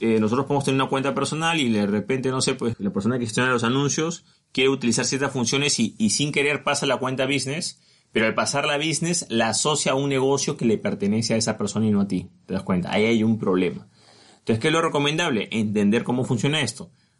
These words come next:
A nivel, digamos, de usuarios, está lo que son las cuentas personales, que eso puede, eso funciona como administradores, como una página de seguidores, pero cuando la cuenta pasa a ser de negocios o business,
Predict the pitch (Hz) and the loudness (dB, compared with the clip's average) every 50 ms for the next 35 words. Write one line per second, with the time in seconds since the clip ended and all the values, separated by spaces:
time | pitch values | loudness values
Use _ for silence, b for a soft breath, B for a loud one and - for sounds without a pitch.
0 | b b - - 110 113 113 110 110 120 127 135 131 127 127 127 131 135 123 120 | b b -4 0 2 2 4 4 4 4 2 2 2 2 2 2 2 2 2 2
1 | 135 131 - - 175 151 123 107 110 127 139 - - - - 104 101 - - 123 | 2 2 2 2 2 2 2 0 0 -2 -2 -4 -8 -8 -8 -8 -8 -4 -2 0
2 | 120 117 113 113 107 98 - 98 98 - 113 113 113 107 - 113 113 110 104 117 | 0 0 0 0 -2 -2 -2 -4 -4 -2 -2 0 0 -2 -2 -2 -2 -2 -2 -4
3 | - - 117 - - 143 160 160 143 139 147 147 - 110 - 107 95 - 117 117 | -4 -4 -4 -2 0 0 0 0 0 -2 -4 -4 -6 -6 -6 -4 -2 2 2 2
4 | - - 113 120 110 117 110 98 - 110 113 110 - 107 101 98 101 101 101 - | 2 0 -2 -2 0 0 0 0 2 2 0 0 0 0 0 2 2 2 2 0
5 | 117 113 113 120 117 - 98 98 98 98 - 101 101 - 104 107 104 - 117 123 | 0 0 0 -2 -2 -2 -2 -2 -2 -2 -2 -4 -2 -2 0 0 0 0 2 2
6 | 131 135 135 139 156 160 - b b b b b _ - 123 123 117 131 123 120 | 4 4 2 2 0 -2 -6 b b b b b _ 0 2 2 2 2 2 2
7 | 120 120 120 120 165 175 180 175 - - 175 165 170 151 160 165 160 160 160 139 | 2 2 2 0 0 0 0 -2 -2 -2 0 0 0 0 0 0 0 0 0 0
8 | 117 113 135 147 151 160 147 151 143 156 165 143 - 160 170 196 - - - - | 2 2 2 2 2 0 0 0 2 2 2 2 2 2 0 2 0 0 -4 -6